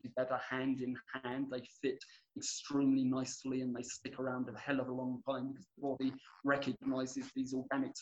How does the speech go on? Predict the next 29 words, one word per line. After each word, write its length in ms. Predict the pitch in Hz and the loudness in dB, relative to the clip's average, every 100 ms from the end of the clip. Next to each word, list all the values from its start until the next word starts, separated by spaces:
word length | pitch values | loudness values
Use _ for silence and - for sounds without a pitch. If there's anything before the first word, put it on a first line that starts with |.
| - | -6
substances 580 | 139 139 127 117 - 120 | -6 -6 -6 -6 -8 -12
as 100 | 123 | -6
actually 280 | 127 - 127 123 | -6 -6 -8 -6
being 180 | 131 123 | -4 -2
very 180 | 123 117 - | -2 -6 -4
good 140 | 139 | -4
for 160 | - - | -4 -14
the 80 | - | -14
system. 640 | - - - - 156 156 - - - - | -14 -12 -10 -6 -6 -6 -10 -20 -20 -10
So, 420 | - 139 131 127 | 0 2 4 2
you 140 | 127 139 | 2 2
know, 160 | 131 | 2
of 120 | 123 - | 0 -6
course, 280 | - 135 - | -6 -4 -2
yeah, 120 | 143 | -2
we 140 | 135 131 | -2 -2
have 180 | 127 | -4
a 60 | 131 | -4
long 240 | 131 143 | 0 0
and 100 | 131 127 - | 0 -4 -6
very 200 | 135 131 - 165 | -4 -4 -6 -8
intimate 400 | 160 - 131 - | -6 -6 -6 -6
history 480 | - - - 135 - - _ - | -10 -12 -8 -6 -8 -10 _ -4
w-, 160 | 139 139 | -2 6
w-, 220 | 143 147 | 6 6
with 220 | 147 147 | 2 0
these 220 | 139 131 | 0 2
medicines, 640 | 139 139 135 - 123 113 - | 2 0 -2 -4 -4 -4 -4
and, 240 | 123 127 | 0 0